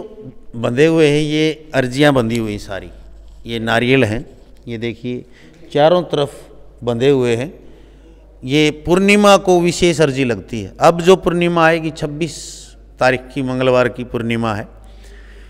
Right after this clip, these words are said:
उस दिन विशेष अर्जी लगती है। आपको कोई भी समस्या, किसी तरह की मनोकामना, आपको नौकरी नहीं मिलती हो, घर में संकट है, किसी प्रकार का पेपर नहीं हो रहा हो और कुछ नहीं हो रहा हो, जो भी समस्या है, हर मनोकामना के लिए यहाँ पर नारियल बांधा जाता है।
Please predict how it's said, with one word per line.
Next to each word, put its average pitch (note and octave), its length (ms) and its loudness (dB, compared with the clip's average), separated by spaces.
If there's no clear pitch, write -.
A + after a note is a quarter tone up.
उस F3 160 2
दिन F#3 220 0
विशेष F#3 380 4
अर्जी F3 240 4
लगती B2 380 0
है। G2 60 -6
आपको D#3+ 420 4
कोई G#3+ 320 8
भी A3 140 2
समस्या, F3+ 460 2
किसी G#3 300 0
तरह A3 220 6
की F#3 120 -2
मनोकामना, D#3+ 640 2
आपको D3 280 2
नौकरी D#3+ 340 0
नहीं D3+ 140 -2
मिलती C#3+ 340 -2
हो, C#3+ 260 2
घर C#3 280 4
में F3 160 2
संकट D3 420 -2
है, C#3 180 4
किसी F#3 300 -2
प्रकार E3 420 2
का D3+ 120 4
पेपर D#3+ 380 0
नहीं D3 200 -2
हो D3 140 0
रहा C#3+ 120 2
हो D3 140 4
और D#3+ 100 4
कुछ E3 220 -6
नहीं D3 180 -2
हो D3 80 0
रहा C#3 120 2
हो, C#3 100 0
जो A3+ 120 8
भी B3 80 2
समस्या F#3+ 380 2
है, B2+ 440 0
हर G3 160 6
मनोकामना G3+ 800 4
के F3+ 120 -2
लिए F#3+ 220 2
यहाँ D#3 180 0
पर E3+ 160 -2
नारियल F3 280 4
बांधा E3 260 6
जाता B2+ 300 2
है। G#2 120 2